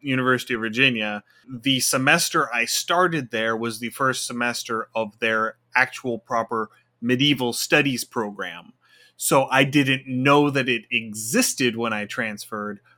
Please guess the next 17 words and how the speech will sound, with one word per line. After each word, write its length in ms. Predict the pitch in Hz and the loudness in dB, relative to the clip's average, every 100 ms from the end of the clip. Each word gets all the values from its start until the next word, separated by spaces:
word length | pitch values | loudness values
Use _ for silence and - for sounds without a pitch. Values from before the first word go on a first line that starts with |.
| _ | _
Otherwise, 440 | 147 165 160 156 151 | 0 4 6 4 4
I 100 | 143 | 4
would 240 | 139 135 | 4 0
have 240 | 127 123 | 2 0
gotten 360 | 120 120 123 120 - | 4 0 0 -10 -6
into 800 | 151 156 151 175 160 120 113 | -2 0 0 0 2 2 -2
the 100 | 110 | -4
medieval 380 | 117 117 117 110 | -4 -2 -4 -4
studies 400 | - 196 156 131 | -4 2 2 0
program 560 | - 123 107 110 107 107 | 0 -2 0 0 -2 -4
instead 300 | 107 - 113 | -8 -6 -6
of 100 | 104 | -4
just 240 | 117 - | -6 -6
the 60 | 120 | -6
general 340 | 110 110 104 | -4 -4 -4
history 340 | 117 131 - 101 | -2 -2 -4 -12
program. 500 | 107 104 107 98 | -10 -8 -8 -10